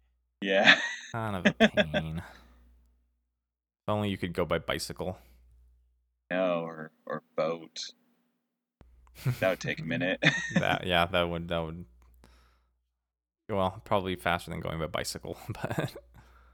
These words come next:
Speaker 2: yeah, I, I sometimes check flights hoping to catch a deal, but I don't think I, I've seen anything for less than, like, nine hundred. Well, just getting to Brazil is, like, nine hundred, but then to get down to Rio Grande do Sul,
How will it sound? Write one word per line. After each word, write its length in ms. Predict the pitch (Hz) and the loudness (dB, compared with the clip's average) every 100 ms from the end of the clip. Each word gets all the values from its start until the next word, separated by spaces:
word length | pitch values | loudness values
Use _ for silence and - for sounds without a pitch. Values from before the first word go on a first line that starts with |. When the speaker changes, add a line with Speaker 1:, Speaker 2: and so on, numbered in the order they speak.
| _ _ _ _ _ _ _ _ | _ _ _ _ _ _ _ _
Speaker 2:
yeah, 320 | 92 87 85 - | 4 6 4 4
I, 180 | 107 - | 2 4
I 100 | 113 | 2
sometimes 680 | 120 104 - 90 90 - - - - | 2 0 0 -2 -2 -6 -12 -20 -16
check 280 | - 87 - | -6 -6 -4
flights 720 | - 85 85 85 - - - - _ - - | 2 4 2 -2 -8 -8 -10 -18 _ -20 -20
hoping 360 | - 98 - 87 | -4 -4 -2 -4
to 60 | 85 | -4
catch 280 | - 95 - | -2 -2 -2
a 40 | |
deal, 600 | 85 85 85 85 95 107 - - _ - _ _ _ _ _ | -2 2 2 2 -2 -6 -18 -20 _ -20 _ _ _ _ _
but 100 | - | 0
I 40 | 92 | 2
don't 160 | 92 | 2
think 220 | - 87 | -2 -4
I, 60 | 82 - | -6 -8
I've 360 | - 78 80 82 | -4 -2 -2 -6
seen 340 | - - 87 82 | -6 -4 -4 -4
anything 460 | 78 82 82 82 85 | -6 -6 -6 -6 -8
for 160 | - 82 | -8 -4
less 200 | 82 - | -4 -6
than, 120 | 90 | -8
like, 200 | 95 98 | -8 -8
nine 180 | 104 107 | -8 -8
hundred. 520 | 117 117 117 117 117 - | -8 -8 -6 -6 -6 -2
Well, 240 | 95 - - - - _ - | -2 -2 -18 -20 -20 _ -4
just 220 | 123 113 | -2 4
getting 160 | 127 98 | 4 4
to 80 | |
Brazil 340 | 95 92 87 85 | -2 -2 2 0
is, 80 | 87 | 0
like, 100 | 82 | -2
nine 200 | 85 82 | -2 -2
hundred, 320 | 87 82 82 | -4 -4 -4
but 120 | 80 | -4
then 200 | 85 82 | -4 -6
to 80 | 85 | -4
get 140 | 87 | -6
down 240 | 85 80 78 | -4 -4 -6
to 280 | - 78 90 - - | -6 -6 -6 -12 -10
Rio 80 | - | -6
Grande 340 | 92 90 85 87 | -2 0 -2 -4
do 80 | 92 | -8
Sul, 380 | - 92 90 | -6 -4 -4